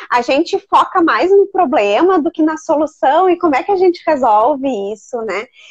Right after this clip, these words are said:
E eu vejo, ah, às vezes, o dono do gato, do cachorro muito mais, ah,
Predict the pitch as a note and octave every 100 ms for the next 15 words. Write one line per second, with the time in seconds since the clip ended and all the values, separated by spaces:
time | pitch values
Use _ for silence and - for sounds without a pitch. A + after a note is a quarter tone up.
0 | C#5 G#4 C4 C4 D4+ D#4+ A#3+ F4+ G4+ F#4
1 | - C4 - B3+ B3+ A#3 A#3 F#4 G#4 E4
2 | D#4 C#4 B3 A#3+ E4+ D#4+ A#3+ G3+ B3+ -
3 | A#3 B3 D#4+ D4+ - A#3+ A4 G#4 F4+ D#4
4 | C#4+ D4+ D#4+ C#4 A#3 C4 D#4 D#4 - -
5 | B3 A3+ A3 A3 A3 G#3 G#3